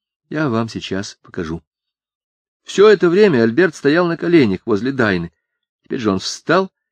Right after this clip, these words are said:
и зашел за стойку. Он внимательно огляделся, сам точно не зная, что ищет, но, будучи твердо уверенным, что узнает этот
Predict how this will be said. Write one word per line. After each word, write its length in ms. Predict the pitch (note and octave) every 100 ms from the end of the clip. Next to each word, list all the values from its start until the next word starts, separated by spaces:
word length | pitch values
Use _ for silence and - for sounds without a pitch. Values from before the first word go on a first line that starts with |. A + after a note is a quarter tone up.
| _
и 100 | -
зашел 320 | G3 A2 - C#3+
за 100 | G#2
стойку. 440 | - F2+ D#2 - _ _ _ _ _
Он 160 | B2 B2
внимательно 640 | D3+ F#3 F#3 F#3 F#3 F3+ - _ _
огляделся, 800 | E3+ E3+ F3+ D#3 A#2 - G#2 - _ _ _
сам 380 | - - F3+ E3+
точно 300 | F#3+ F#3 F3+
не 120 | F3
зная, 280 | D#3 F3 F3
что 240 | E3 F#3+
ищет, 400 | F3 B2 - A2+
но, 180 | A2+ A2+ - - _
будучи 400 | G#2+ A2 G2 A2+
твердо 560 | - A2 A#2 A2 F#2+ G2+
уверенным, 540 | G2+ G2+ G2+ B2+ C#3+ - _
что 180 | - G#2
узнает 580 | G2 F2 G#2 A2 C3+ -
этот 160 | D3+